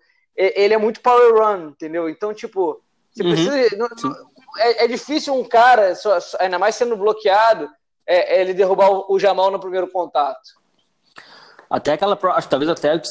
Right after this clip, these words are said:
Speaker 2: justifique, não que justifique, mas explica um pouco a questão do Packers na, contra, contra o Eagles, nas duas chances que teve batendo no touchdown, na end zone ali, ah, acabou não correndo com a bola. Até acho que teria êxito com, com o Aaron Jones, o Aaron Rodgers acabou também numa hora ali tendo uma escolha de ele tentar a corrida em vez de dar,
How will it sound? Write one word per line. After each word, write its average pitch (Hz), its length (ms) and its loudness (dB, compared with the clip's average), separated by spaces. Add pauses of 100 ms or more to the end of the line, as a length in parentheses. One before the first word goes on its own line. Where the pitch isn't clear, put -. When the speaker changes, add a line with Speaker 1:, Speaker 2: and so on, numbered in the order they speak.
(280)
Speaker 2:
justifique, 160 500 -6
não 196 140 -4
que 294 80 0
justifique, 180 500 -6
mas 131 200 -4
explica 147 340 -6
um 151 80 -10
pouco 143 280 -2
a 156 120 -2
questão 147 320 -8
do 147 100 -10
Packers 139 560 -8
na, 123 380 -10
contra, 123 340 -12
contra 123 280 -8
o 127 40 -2
Eagles, 147 200 -4
nas 123 100 -10
duas 139 240 -8
chances 143 240 -8
que - 80 -20
teve 131 240 -4
batendo 131 500 -6
no 131 160 -10
touchdown, 120 540 -10
na 127 100 -12
end 117 140 -20
zone 123 240 -12
ali, 120 200 -16 (440)
ah, 135 260 -4
acabou 131 340 -8
não 143 120 -8
correndo 135 340 -10
com 131 100 -8
a 120 40 -4
bola. 127 220 -6
Até 165 140 -8
acho 226 140 -6
que 220 80 -16
teria 185 260 -8
êxito 180 320 -6
com, 120 360 -14
com - 100 -12
o - 20 -6
Aaron 127 200 -6
Jones, 131 280 -6
o 123 40 -4
Aaron 123 120 -4
Rodgers 135 220 -4
acabou 131 260 -4
também 135 220 -8
numa 135 160 -10
hora 131 160 -4
ali 131 80 -12
tendo 131 220 -14
uma 131 100 -14
escolha 131 320 -10
de 120 160 -8
ele 143 180 -2
tentar 120 240 -8
a 117 40 -10
corrida 127 300 -14
em 120 40 -20
vez 123 140 -10
de 120 60 -20
dar, 123 120 -4